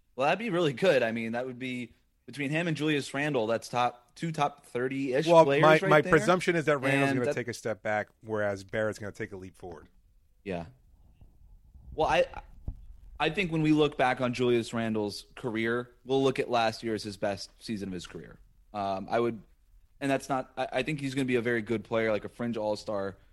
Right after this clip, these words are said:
Speaker 1: for, for the next few years. But, um, if R J Barrett could be, like, a leg-, a bona fide all-star kinda guy in the East, that would be huge for, for the Knicks. I kind of agree with your Knicks
Speaker 2: Mm-hmm.
Speaker 1: outlook, by the way. Um, but R J Barrett, he's, there's a lot there to like, obviously.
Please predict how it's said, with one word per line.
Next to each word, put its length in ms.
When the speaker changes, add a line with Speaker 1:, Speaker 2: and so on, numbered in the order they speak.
Speaker 1:
for, 460
for 260
the 80
next 200
few 160
years. 320
But, 320
um, 240
if 80
R 120
J 120
Barrett 240
could 80
be, 100
like, 140
a 20
leg-, 280
a 100
bona 320
fide 220
all-star 360
kinda 240
guy 160
in 80
the 80
East, 300
that 120
would 80
be 120
huge 380
for, 260
for 80
the 60
Knicks. 200
I 120
kind 200
of 60
agree 240
with 140
your 100
Knicks 240
Speaker 2:
Mm-hmm. 120
Speaker 1:
outlook, 360
by 140
the 100
way. 260
Um, 360
but 120
R 140
J 140
Barrett, 480
he's, 360
there's 140
a 60
lot 260
there 120
to 60
like, 300
obviously. 720